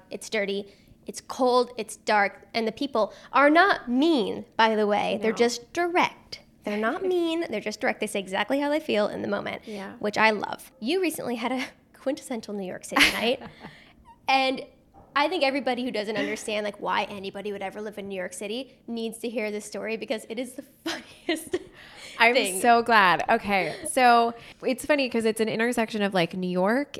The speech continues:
Speaker 2: and the industry. So, uh, very recently I was going to a movie screening. So as a W G A member, you get invited around award season to all of these screenings of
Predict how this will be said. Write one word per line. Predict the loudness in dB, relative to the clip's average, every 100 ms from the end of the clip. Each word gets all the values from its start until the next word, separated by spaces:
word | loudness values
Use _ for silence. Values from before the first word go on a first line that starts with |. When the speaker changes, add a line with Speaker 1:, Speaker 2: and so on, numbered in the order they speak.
| -2
Speaker 2:
and | -2 0 -2 -6 -10 -16
the | -10 -8
industry. | -8 -8 -8 -8 -8 -10 -16 -20 _
So, | -10 -2 2 4 4 2 0 0
uh, | 2 2 0 -4 -16 -12
very | -4 -2 -2
recently | -4 -8 -8 -6 -6 -4
I | -2 0 0 0 -2
was | -4 0 2 2 0 -2 -12 -16 -6
going | 0 0 0 -6
to | -8 -6
a | -6
movie | -4 -4 -4
screening. | -6 -10 -10 -8 -10 -10
So | -2 -2 0
as | 0 0
a | -4
W | -8 -8 -10
G | -8 -6
A | -6
member, | -6 -6 -6 -4 -6 -10 -20 -16
you | -10 -8
get | -6 -2 -2 -2
invited | -6 -4 0 0 0
around | 0 0
award | -2 -2 -4
season | -6 -4 -4
to | -4
all | -2 -2
of | -4
these | -10
screenings | -12 -14 -12 -10 -12 -14 -16 -10
of | -6 -6 -8